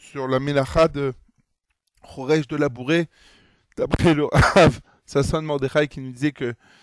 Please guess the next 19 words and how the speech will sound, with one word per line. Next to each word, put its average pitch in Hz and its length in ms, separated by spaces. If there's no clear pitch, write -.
de 135 80
même 165 260
que, 165 320
eh 135 100
bien, 147 260
le 147 120
labourage 143 720
de 131 160
la 131 100
terre 156 300
après 143 280
avoir 143 260
planté, 139 520
eh 131 80
bien, 147 220
pour 147 360
cacher 160 540
la 127 200
graine, 147 440